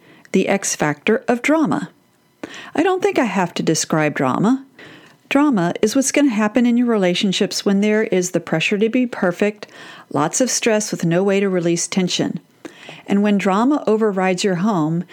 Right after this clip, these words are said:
then no one wants to be there. Here's the thing. It's really easy to spot the drama in the teen or your spouse. It's harder to see how you could contribute to it. I was trained in family systems,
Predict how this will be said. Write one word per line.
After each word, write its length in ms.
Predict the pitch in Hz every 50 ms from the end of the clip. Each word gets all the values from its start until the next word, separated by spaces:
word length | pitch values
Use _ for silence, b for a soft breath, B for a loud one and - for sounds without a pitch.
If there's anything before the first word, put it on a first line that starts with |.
| B B B B B
then 200 | 202 196 196 196
no 200 | 196 196 214 240
one 280 | 233 233 226 214 208
wants 420 | 185 170 170 175 170 170 - - -
to 140 | - - 165
be 280 | 151 - 165 165 175
there. 400 | 160 - - - - - - - - _ _ _ B B B B B B B B
Here's 300 | B - 247 269 285 285
the 100 | - 254
thing. 400 | 214 - 240 214 170 117 - - -
It's 200 | - 185 185 -
really 280 | 226 247 285 294 - -
easy 240 | 214 233 226 220 226
to 80 | 190 180
spot 380 | 185 - - 190 185 175 -
the 60 | 180
drama 360 | 165 - 175 165 170 170 - -
in 120 | 185 170
the 80 | 165 156
teen 520 | - - - 170 160 160 170 196 208 208 B B B B B B B B
or 160 | 160 165 160
your 100 | 156 160
spouse. 760 | - - - 151 135 131 139 180 254 - - - - - - B B B B B B B B B B
It's 180 | 220 220 220 -
harder 480 | - - - 277 311 339 339 359 320
to 100 | 294 254
see 280 | 214 - - 262 254 233
how 160 | 208 208 196
you 320 | 185 170 175 190 202 196 - -
could 380 | - - - 185 170 170 165 - _ -
contribute 580 | - 214 208 - - 466 466 339 214 - - -
to 140 | - -
it. 180 | - - - - _ _ - - _ _ _ - - _ B B B B B B B B B
I 100 | B 330
was 180 | 403 403 370 -
trained 280 | - 320 311 311 311
in 100 | 302 262
family 340 | 254 - 226 220 214 208 208
systems, 760 | 202 - 208 170 - - - 160 - - - - - - -